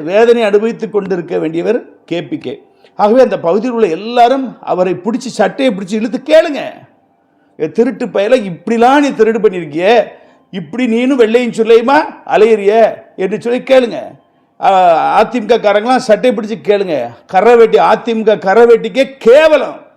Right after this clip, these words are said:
கரை வெட்டிக்காரன், கரை சுத்துப்புக்காரன், கேவலம், மானம், சூடு, சொரணை ஒன்றுமே கிடையாது. நான் அன்றைக்கு நீதிமன்றத்துக்கு போயிருக்கும் போது அந்த நகல் எடுக்கிறதுக்காக அந்த கேஸ்,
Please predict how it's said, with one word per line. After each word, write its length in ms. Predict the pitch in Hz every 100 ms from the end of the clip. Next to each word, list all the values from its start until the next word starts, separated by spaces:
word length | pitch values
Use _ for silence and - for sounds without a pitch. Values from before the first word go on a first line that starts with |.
| _ _ _ _ _ _ _
கரை 320 | 175 190 247
வெட்டிக்காரன், 640 | 247 190 220 185 185 170
கரை 240 | 165 185 214
சுத்துப்புக்காரன், 760 | 226 160 180 175 156 156 120 - _ _ _
கேவலம், 800 | - 254 330 320 262 165 - 127 _
மானம், 540 | 131 147 214 269 277 220
சூடு, 440 | - 269 285 226 -
சொரணை 360 | 214 254 247
ஒன்றுமே 400 | 175 269 330 330
கிடையாது. 400 | 285 208 120 - _ _ _ -
நான் 120 | 147
அன்றைக்கு 280 | 170 214 196
நீதிமன்றத்துக்கு 600 | 220 262 240 220 214 214
போயிருக்கும் 400 | 208 226 214 214
போது 500 | 208 208 175 220 220 -
அந்த 200 | - 160
நகல் 360 | 170 185 247 240
எடுக்கிறதுக்காக 560 | 214 202 202 190 196 208
அந்த 160 | 180
கேஸ், 340 | 170 202 202